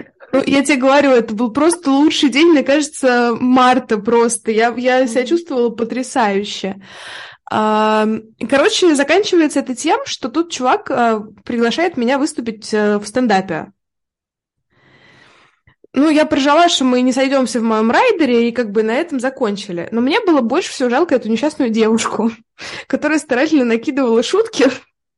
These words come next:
Speaker 1: А тут просто пришла я в своём великолепии в тот день и, и порвала зал. Ну, ну, я
Speaker 2: Возможно,
Speaker 1: бы,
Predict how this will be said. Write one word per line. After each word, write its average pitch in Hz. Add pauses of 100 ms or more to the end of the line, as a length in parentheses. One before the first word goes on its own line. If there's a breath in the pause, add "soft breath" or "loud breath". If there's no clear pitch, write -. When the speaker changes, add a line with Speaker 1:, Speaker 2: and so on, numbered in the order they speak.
(960 loud breath)
Speaker 1:
А 233
тут 339
просто 254
пришла 220
я 240
в 226
своём 220
великолепии 233
в -
тот 208
день 208
и, 220 (380)
и -
порвала 190
зал. - (1160 loud breath)
Ну, 349 (920)
ну, 240
я 269
Speaker 2:
Возможно, -
Speaker 1:
бы, 277